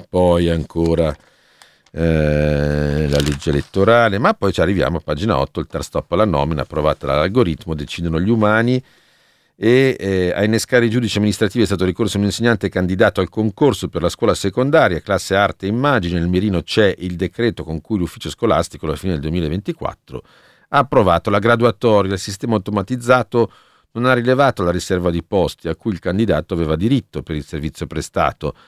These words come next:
perché la dichiarazione era stata inserita in parte erronea nella domanda. La macchina non se n'è accorta e nessun essere umano, spiegano le carte,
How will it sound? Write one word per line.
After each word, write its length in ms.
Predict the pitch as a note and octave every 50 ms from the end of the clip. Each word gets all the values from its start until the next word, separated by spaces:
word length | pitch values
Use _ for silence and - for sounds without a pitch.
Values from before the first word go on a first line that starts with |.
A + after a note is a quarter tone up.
| _ _ _ _
perché 540 | _ - F3+ F3 - - F#2+ E2+ F#2+ A#2+ - -
la 140 | - A2 A2
dichiarazione 600 | B2 B2+ - - C#3 C3+ C#3+ - - - G2 F2+
era 140 | G2 G2+ G2+
stata 180 | - - -
inserita 400 | G2 G2 - - A2+ F#2+ D2+ -
in 140 | G2+ G#2+ F#2+
parte 400 | - - E2+ D2+ - - - F#2
erronea 680 | F2+ F2+ E2+ D#2 E2 F2 G2 F#2+ F2 E2+ D#2+ E2+ E2 E2+
nella 200 | E2+ E2+ E2 E2+
domanda. 640 | D#2+ F2 F2+ F2+ F2+ D#2+ D#2+ D#2+ E2 D#2+ E2 D#2+ - _ _ _ _ _ _ _ _
La 140 | - E2 F2+
macchina 480 | A#2 B2+ G2+ - - - D#2+ D2+ C2+ -
non 160 | D2 D#2 D#2
se 140 | - - G#2+
n'è 60 | C#3+
accorta 600 | G3 - - - - F2+ F2 - - - C#3 -
e 120 | - A2 G2+
nessun 260 | G2 F#2 - - F#3+
essere 260 | F#2 - - - C3
umano, 380 | D#3+ B2 E2+ - - - B1+ F2
spiegano 380 | - - - C#2+ C2+ C#2 A1+
le 100 | D2 B2
carte, 480 | - - - - - _ _ - C#2+ -